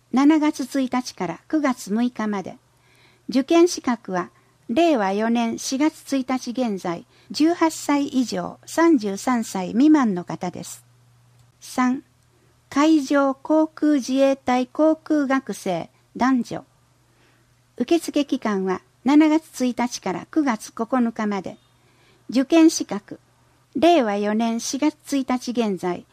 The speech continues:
会場は十八歳以上二十三歳未満の方。航空は十八歳以上二十一歳未満の方です。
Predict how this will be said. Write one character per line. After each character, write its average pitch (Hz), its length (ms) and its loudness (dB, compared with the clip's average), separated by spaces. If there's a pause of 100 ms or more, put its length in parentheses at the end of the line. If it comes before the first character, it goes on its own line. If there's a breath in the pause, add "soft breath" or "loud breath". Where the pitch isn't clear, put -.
(220 soft breath)
会 294 260 2
場 262 300 0
は 240 160 -2 (640)
十 311 220 2
八 320 180 0
歳 277 500 -2
以 254 60 2
上 190 360 -6 (140)
二 285 180 6
十 240 220 -2
三 247 280 0
歳 190 340 -6
未 294 180 6
満 233 240 4
の 170 100 -6
方。 175 360 -12 (640)
航 320 240 2
空 285 320 0
は 254 160 -4 (400)
十 311 240 4
八 320 140 4
歳 285 360 -2
以 262 180 0
上 196 320 -4 (300 soft breath)
二 311 220 6
十 196 220 -2
一 220 120 -4
歳 226 460 -4
未 285 160 6
満 262 260 4
の 185 80 -6
方 180 300 -8
で 170 120 -10
す。 - 220 -18